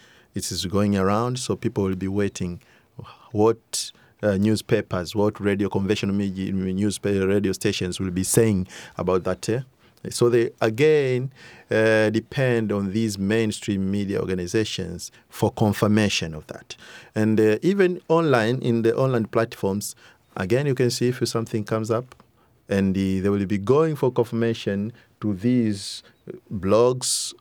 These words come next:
or social media net, I mean, platforms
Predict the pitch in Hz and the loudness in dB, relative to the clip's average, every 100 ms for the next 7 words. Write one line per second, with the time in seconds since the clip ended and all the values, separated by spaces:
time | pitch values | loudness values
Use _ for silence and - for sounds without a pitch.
0 | - 110 110 107 101 95 95 90 - - | 0 4 4 4 4 4 2 -2 -6 -2
1 | 110 104 - 95 92 101 98 98 92 95 | 0 0 -2 -2 -2 -2 0 -2 0 0
2 | 127 - 110 98 101 101 - 123 - 101 | 0 -2 -4 0 0 0 0 -2 0 -4
3 | 98 | -4